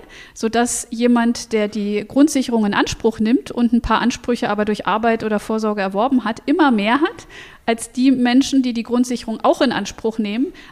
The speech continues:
aber keine Ansprüche durch eigene Arbeit oder Vorsorge erworben haben. Ist auch eine Frage von Lebensleistung anerkennen. Und gleichzeitig ist das, ähm, bezahlbarer und genauer als das, was die groko gerade macht mit der Grundrente.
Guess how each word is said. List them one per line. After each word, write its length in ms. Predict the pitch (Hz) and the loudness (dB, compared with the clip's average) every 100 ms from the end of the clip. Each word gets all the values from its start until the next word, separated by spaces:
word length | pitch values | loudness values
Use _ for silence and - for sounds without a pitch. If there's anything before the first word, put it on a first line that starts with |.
| - | -4
aber 160 | 220 | -2
keine 320 | 208 254 285 262 | 0 2 4 4
Ansprüche 520 | 196 - - 196 190 | 0 -4 -6 -6 -6
durch 220 | 190 - | -8 -6
eigene 260 | 180 190 180 | -4 -4 -4
Arbeit 400 | 185 196 180 - | -2 -2 -2 -6
oder 160 | 196 185 | -8 -8
Vorsorge 440 | - 185 180 180 | -6 -4 -4 -6
erworben 440 | 175 175 185 220 | -6 -6 -4 -4
haben. 320 | 214 196 247 247 - - | -2 -2 -2 -2 -8 -10
Ist 120 | - | -4
auch 100 | 233 | 2
eine 140 | 247 | 0
Frage 340 | - 196 202 220 | 0 -2 -2 -4
von 160 | 214 | -4
Lebensleistung 840 | 202 226 247 202 190 208 226 208 208 | 0 0 0 0 -2 -2 -6 -6 -4
anerkennen. 560 | 208 269 277 - 269 294 - - - - | 2 2 2 0 0 0 -4 -18 -20 -2
Und 100 | 226 | 0
gleichzeitig 720 | 208 240 - 285 262 262 - | 2 0 2 0 2 -2 -2
ist 260 | 247 - | -6 -2
das, 340 | 226 226 - - | -2 0 -4 -4
ähm, 320 | 226 208 202 - - _ - - | -4 -2 -4 -6 -20 _ -12 0
bezahlbarer 800 | 226 233 196 240 269 277 285 262 | 0 2 4 4 4 2 2 0
und 120 | 226 | 0
genauer 520 | 226 190 196 294 381 | 0 0 2 0 0
als 160 | 226 - | -6 -6
das, 180 | 254 247 | -6 -6
was 140 | - | -6
die 120 | 240 | -8
groko 400 | - 254 269 254 | -2 -4 2 0
gerade 300 | - 180 185 | 0 -4 -2
macht 300 | 180 220 - | -2 -4 -4
mit 100 | 220 | -4
der 100 | 208 | -4
Grundrente. 640 | 202 240 - 202 190 247 | 0 0 0 -4 -6 -4